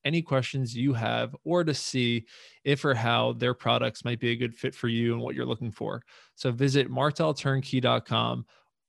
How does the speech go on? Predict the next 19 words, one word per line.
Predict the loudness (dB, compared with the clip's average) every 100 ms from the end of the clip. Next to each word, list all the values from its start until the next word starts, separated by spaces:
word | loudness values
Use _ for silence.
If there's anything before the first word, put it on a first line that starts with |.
| -4
and | -2 -2
click | 0 0 0
contact, | 2 2 4 2 0 -4 0
or | 4 4 4
send | 0 -4 -4
an | -2
email | -2 0
to | -2 -4
info | -4 0 0
at | 0
martel | -2 -2 -2 -4
turnkey | -4 -6 -6 -2 0 0 -4 -2
dot | -2 0
com | -2 -2 -4
today. | -4 -4 -6 _ _ _ _ -20 -20 -20 -14
What | -2 2 2 2 2
is | 4 4 2 0
up, | 0 2 2
guys? | 2 4 2 -2